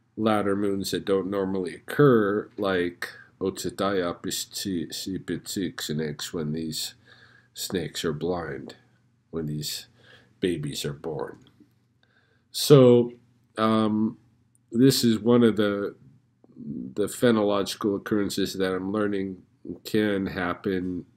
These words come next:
in earlier moons during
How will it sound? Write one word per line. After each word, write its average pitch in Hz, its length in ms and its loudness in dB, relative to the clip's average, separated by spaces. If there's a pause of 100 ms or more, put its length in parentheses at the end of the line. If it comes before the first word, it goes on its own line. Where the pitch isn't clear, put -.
(120)
in 90 440 -4 (1300)
earlier 95 460 0
moons 87 500 -2
during 87 640 -4